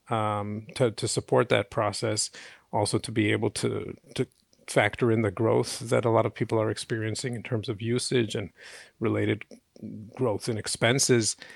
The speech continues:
Um, I talk about how the role of parents has become so central now because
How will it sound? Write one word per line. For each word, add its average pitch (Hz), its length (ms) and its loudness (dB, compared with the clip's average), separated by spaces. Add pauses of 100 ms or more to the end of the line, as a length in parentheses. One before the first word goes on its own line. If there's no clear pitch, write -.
(260)
Um, 110 340 2
I 113 120 4
talk 127 280 8
about 113 460 4 (380)
how 120 360 6
the 113 140 4
role 123 340 8
of 101 180 0
parents 139 720 4
has 117 200 2
become 107 400 0
so 117 160 0
central 120 420 2
now 143 260 2
because 113 540 2